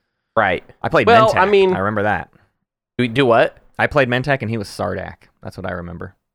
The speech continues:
Speaker 1: Well, you played Mentak. Whoa.
Speaker 2: I loved Mentak in T I three.
Speaker 1: Oh, that's true. You used to be a big Mentak fan, and then that
Speaker 2: Yep.
Speaker 1: kinda went away.
Speaker 2: A little bit.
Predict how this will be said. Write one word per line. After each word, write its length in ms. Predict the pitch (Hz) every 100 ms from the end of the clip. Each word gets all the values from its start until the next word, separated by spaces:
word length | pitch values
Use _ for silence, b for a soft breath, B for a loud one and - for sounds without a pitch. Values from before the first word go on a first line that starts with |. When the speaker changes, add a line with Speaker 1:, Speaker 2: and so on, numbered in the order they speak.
| -
Speaker 1:
Well, 140 | 143 131
you 140 | 131
played 240 | - 135
Mentak. 840 | 92 98 117 170 151 110 82 60 -
Whoa. 220 | 98 113
Speaker 2:
I 60 | 143
loved 580 | 143 117 104 143 139 107
Mentak 400 | 107 98 95 95
in 80 | 92
T 160 | 95
I 160 | 90 90
three. 140 | - 196
Speaker 1:
Oh, 80 | 214
that's 260 | 254 247
true. 400 | - - 285 320
You 120 | 196 196
used 200 | 240 196
to 40 |
be 80 | 220
a 40 |
big 140 | 214 190
Mentak 600 | 180 240 285 151 107 -
fan, 380 | 117 101 98 95
and 120 | 110
then 100 | 123
that 140 | 131
Speaker 2:
Yep. 80 | 120
Speaker 1:
kinda 120 | 156
went 160 | 139 156
away. 440 | 147 170 131 80 - _ -
Speaker 2:
A 20 |
little 140 | 359 127
bit. 260 | 98 -